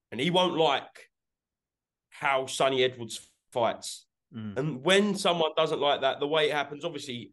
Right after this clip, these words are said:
Speaker 1: no <laughs> fighter wants to be fighting someone like that. It can either go one or two ways. You can either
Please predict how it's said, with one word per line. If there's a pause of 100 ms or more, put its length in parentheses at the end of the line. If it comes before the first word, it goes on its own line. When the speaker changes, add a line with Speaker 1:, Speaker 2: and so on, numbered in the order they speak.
(120)
Speaker 1:
no
<laughs>
fighter
wants
to
be (280)
fighting
someone
like
that.
It
can
either
go
one
or
two
ways. (420)
You
can
either